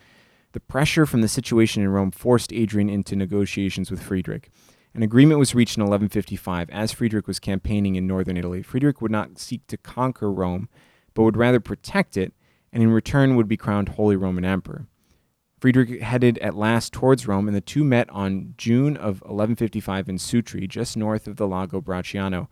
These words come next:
On June ninth, the Pope rode his horse with his retinue into the German camp. Now, traditionally, the emperor would dismount and hold the stirrup of the Pope while he dismounted.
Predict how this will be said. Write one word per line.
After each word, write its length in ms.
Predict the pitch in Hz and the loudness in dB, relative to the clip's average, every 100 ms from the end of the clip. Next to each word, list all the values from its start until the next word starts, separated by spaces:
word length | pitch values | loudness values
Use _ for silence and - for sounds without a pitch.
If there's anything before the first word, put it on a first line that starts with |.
| - _ _ _ _ _ | -18 _ _ _ _ _
On 320 | - 113 117 - 135 | 4 6 6 4 -2
June 480 | 127 127 123 123 117 | 6 8 8 6 4
ninth, 440 | 139 120 117 - | 6 4 2 -4
the 160 | 143 117 | -4 -2
Pope 360 | - 127 - - | 6 6 4 4
rode 320 | 117 135 143 | 8 8 8
his 220 | 120 - | 6 2
horse 420 | - 127 127 - | 2 2 2 2
with 160 | 120 147 | 0 4
his 160 | 151 120 | 4 4
retinue 380 | 117 120 113 - | 2 4 2 2
into 260 | 135 135 | 0 2
the 80 | 117 | 2
German 320 | 117 110 104 | 2 2 0
camp. 360 | - 87 - - _ _ _ - | -2 -6 -8 -16 _ _ _ -8
Now, 80 | 113 | -6
traditionally, 560 | - 127 196 - 139 | -2 4 4 6 2
the 140 | 113 113 | 2 0
emperor 300 | 127 143 120 | 0 2 2
would 240 | 110 98 | 2 0
dismount 600 | 131 127 123 104 104 113 | -4 -2 -2 -2 -2 -6
and 140 | 82 92 | -12 -6
hold 300 | 120 123 113 | -2 -2 -2
the 80 | 107 | -6
stirrup 480 | - 165 170 - | -4 0 2 0
of 100 | 98 | -6
the 100 | 104 | -8
Pope 280 | - 95 95 | -6 -4 -6
while 160 | - 98 | -6 -8
he 220 | - 190 | -6 -6
dismounted. 520 | 123 - 87 85 - | -6 -6 -6 -6 -8